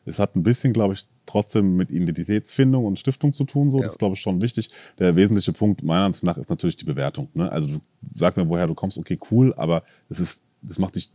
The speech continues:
Speaker 1: nicht mehr oder weniger
Speaker 2: Ja.
Speaker 1: zu einem coolen oder nicht so coolen Typen. So. Das ist, glaub ich, die Hauptmessage. So. Und ich glaub, da sind wir uns eigentlich im Grunde auch alle einig.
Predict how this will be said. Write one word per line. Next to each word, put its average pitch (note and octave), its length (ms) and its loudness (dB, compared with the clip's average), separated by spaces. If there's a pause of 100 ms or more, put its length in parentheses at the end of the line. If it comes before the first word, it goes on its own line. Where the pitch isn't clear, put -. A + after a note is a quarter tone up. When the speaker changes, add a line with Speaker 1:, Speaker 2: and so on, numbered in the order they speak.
(180)
Speaker 1:
nicht - 300 -6
mehr F#2 300 4
oder F2 220 4
weniger F#2+ 340 4
Speaker 2:
Ja. E2+ 120 -2 (280)
Speaker 1:
zu F#2+ 100 -2
einem F2 120 0
coolen F#2 300 2
oder D#2+ 280 2
nicht F2 240 -2
so D#2+ 80 -4
coolen D#2 240 0
Typen. D2+ 240 -4
So. C2 180 -6
Das D#2+ 140 -16
ist, E2 140 -10
glaub C#2 160 -4
ich, - 80 -14 (120)
die D2+ 80 0
Hauptmessage. D#2+ 500 -2
So. F2+ 160 0
Und D2+ 100 -2
ich - 100 -8
glaub, D#2 140 -6
da D2+ 100 -4
sind D#2 140 -6
wir D#2 60 -4
uns D2 120 -6
eigentlich - 340 -4
im - 120 -4
Grunde F#2 260 0
auch - 80 -4
alle - 180 -2
einig. G2+ 300 0